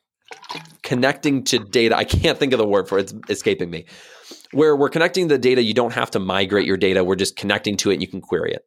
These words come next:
Those types of companies. And they're like, you know, "We wanna target data analysts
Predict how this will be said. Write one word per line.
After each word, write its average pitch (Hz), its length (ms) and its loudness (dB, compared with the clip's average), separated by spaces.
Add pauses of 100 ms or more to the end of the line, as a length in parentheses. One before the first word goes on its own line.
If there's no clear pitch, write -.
Those 139 220 2
types 104 220 -2
of - 60 -14
companies. - 420 -14 (1040)
And 160 260 4
they're 151 160 2
like, - 300 -2 (100)
you 120 140 0
know, 104 280 0
"We 123 300 -6
wanna 202 220 0
target 123 420 -2
data 113 240 2
analysts 104 560 -2